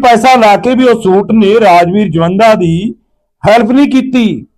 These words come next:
ਯਾਨੀ ਉਹਨੂੰ ਬਚਾਇਆ ਨਹੀਂ। ਤਾਂ ਹੁਣ ਮੈਂ ਪੰਜਾਬ ਦੇ ਲੋਕਾਂ ਨੂੰ, ਉਹਨਾਂ ਨੂੰ ਪੁੱਛਣਾ ਚਾਹੁੰਦਾ ਕਿ ਤੁਹਾਡੇ ਸਵਾਲ ਜ਼ਰੂਰ ਆਉਣੇ ਚਾਹੀਦੇ ਨੇ ਕੁਮੈਂਟਾਂ ਦੇ ਵਿੱਚ ਕਿ ਭਾਈ ਰਾਜਵੀਰ ਜਵੰਦਾ ਦੇ ਸ਼ੂਟ ਵਿੱਚ ਕਮੀ ਸੀ,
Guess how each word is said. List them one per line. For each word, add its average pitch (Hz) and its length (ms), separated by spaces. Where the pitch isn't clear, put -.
ਯਾਨੀ 233 220
ਉਹਨੂੰ 269 160
ਬਚਾਇਆ 240 500
ਨਹੀਂ। 254 300
ਤਾਂ - 180
ਹੁਣ 262 100
ਮੈਂ 240 200
ਪੰਜਾਬ 214 380
ਦੇ 190 140
ਲੋਕਾਂ 180 320
ਨੂੰ, 190 80
ਉਹਨਾਂ 208 180
ਨੂੰ 202 140
ਪੁੱਛਣਾ 175 300
ਚਾਹੁੰਦਾ 196 420
ਕਿ 233 140
ਤੁਹਾਡੇ 202 380
ਸਵਾਲ 196 600
ਜ਼ਰੂਰ 269 380
ਆਉਣੇ 254 240
ਚਾਹੀਦੇ 240 380
ਨੇ 247 120
ਕੁਮੈਂਟਾਂ 214 520
ਦੇ 247 100
ਵਿੱਚ 240 320
ਕਿ 277 240
ਭਾਈ 277 500
ਰਾਜਵੀਰ 240 540
ਜਵੰਦਾ 233 300
ਦੇ 269 260
ਸ਼ੂਟ 214 300
ਵਿੱਚ 254 220
ਕਮੀ 262 300
ਸੀ, 269 380